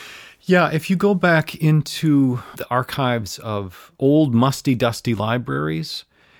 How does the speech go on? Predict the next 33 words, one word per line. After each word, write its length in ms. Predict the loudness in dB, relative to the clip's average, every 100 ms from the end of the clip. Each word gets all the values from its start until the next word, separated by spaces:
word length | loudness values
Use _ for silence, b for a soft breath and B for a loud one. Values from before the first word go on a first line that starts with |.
| b b
you 160 | -6 -2
can 140 | -2
find 800 | -2 -2 -2 0 -2 -6 -8 -14 _ _ _ -4
critics 580 | 0 0 0 -8 -12 -12 -4
of 560 | -2 0 -4 -8 -18 -14
the 80 | -4
early 520 | 0 0 0 -2 -6 -6
fifteen 300 | -4 -2 0
hundreds 400 | -2 -4 -10 -10
saying, 400 | -10 -8 -10 -16 -6
"The 120 | 0
music 580 | 2 4 2 2 -2 -2
of 180 | -6 -4
today 520 | -2 -2 -2 -4 -6
does 180 | -6 -4
not 240 | -4 -6
speak 300 | -4 -2 -2
for 200 | -4 -2
us. 280 | -2 -4 -8
It's 320 | -8 -10 -12
essentially 680 | -10 -6 -4 -4 -6 -6 -6
jarring. 760 | -6 -2 0 2 2 0 -4 -8
It's 300 | -10 -10 -14
trash. 600 | -6 -4 -4 -4 -6 -6
It 220 | -8 -8
will 320 | -6 -6 -6 -12 _ _
soon 460 | -12 -2 0 0 -2
be 340 | -4 -6 -12 _ _ _ _ _ -12
done." 400 | -10 -10 -14 -18 b b b b b b b b
In 200 | -2 0
the 100 | -2
sixteen 540 | -4 -6 -6 -2 0
eighties, 760 | 0 0 -2 -6 -14 -18 -18